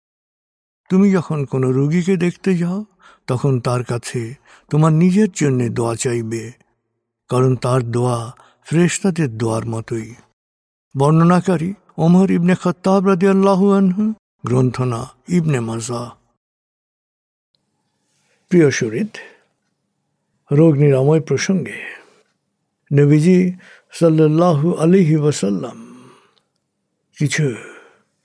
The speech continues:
মৌলিক সত্য খুব সরলভাবে উপস্থাপিত করেছেন এবং তিনি যথার্থ সত্য বলেছেন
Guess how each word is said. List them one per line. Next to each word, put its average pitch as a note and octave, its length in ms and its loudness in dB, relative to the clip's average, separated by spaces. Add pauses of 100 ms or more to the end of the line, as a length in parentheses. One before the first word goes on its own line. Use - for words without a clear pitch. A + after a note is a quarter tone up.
মৌলিক F3+ 380 4
সত্য C3+ 580 -4 (420)
খুব G3+ 120 0
সরলভাবে F#3+ 720 0
উপস্থাপিত C3 680 -6
করেছেন A#2+ 540 -8 (2000)
এবং C3+ 220 2
তিনি C3 560 -4 (1120)
যথার্থ F3+ 480 2
সত্য E3 440 0
বলেছেন B2+ 520 -4